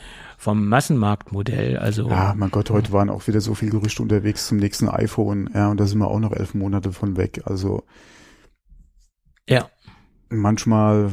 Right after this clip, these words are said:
Speaker 2: muss man sich echt fragen, ja, mit den ganzen Gerüchten. Ähm, nee, aber EyeSight ist eh so ein Ding, ja, da haben ja auch schon viele gesagt, äh,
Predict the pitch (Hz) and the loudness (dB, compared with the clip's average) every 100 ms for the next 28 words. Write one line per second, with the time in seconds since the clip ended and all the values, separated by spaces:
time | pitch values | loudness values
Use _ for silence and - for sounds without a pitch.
0 | - 107 107 104 101 110 101 - - 90 | -4 -6 -4 -4 -4 -4 -6 -6 -6 -2
1 | 90 95 95 92 95 95 95 92 90 95 | -2 -2 -4 -4 -4 -6 -6 -4 -6 -6
2 | 92 90 95 - 98 92 _ - - _ | -10 -8 -8 -8 -12 -14 _ -20 -20 _
3 | - 107 104 - 120 127 110 104 - - | -2 0 0 2 2 4 4 2 -2 0
4 | 113 120 139 139 139 - 151 - 120 131 | 2 4 4 4 0 -4 -6 -4 -2 0
5 | 139 135 131 127 131 135 143 123 120 120 | 2 2 2 0 0 0 2 0 0 0
6 | 120 117 113 113 123 113 - 123 120 110 | 0 0 -4 -2 -2 -2 -2 0 0 2
7 | 104 104 - - 110 110 110 110 | 2 2 -2 -6 -4 -4 -2 -2